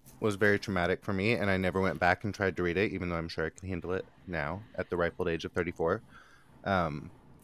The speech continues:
I did listen to the Cover to Credit episode about it that compared the book and the movie, and from what I heard, uh,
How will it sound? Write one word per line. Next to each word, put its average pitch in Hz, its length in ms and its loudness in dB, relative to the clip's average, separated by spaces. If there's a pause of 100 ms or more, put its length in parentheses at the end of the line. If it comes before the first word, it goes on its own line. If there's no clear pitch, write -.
(840)
I 110 80 2
did 110 260 2
listen 113 260 -2
to 117 140 -2
the 107 80 2
Cover 104 240 2
to 95 60 2
Credit 113 520 4
episode 131 540 2
about 123 300 6
it 156 200 4 (380)
that 101 360 6
compared 104 360 0
the - 60 -8
book 101 180 0
and 104 100 -2
the 98 40 -2
movie, 104 240 2
and 92 380 -2
from 92 240 -2
what 98 120 2
I 95 140 4
heard, 120 400 2
uh, 90 400 4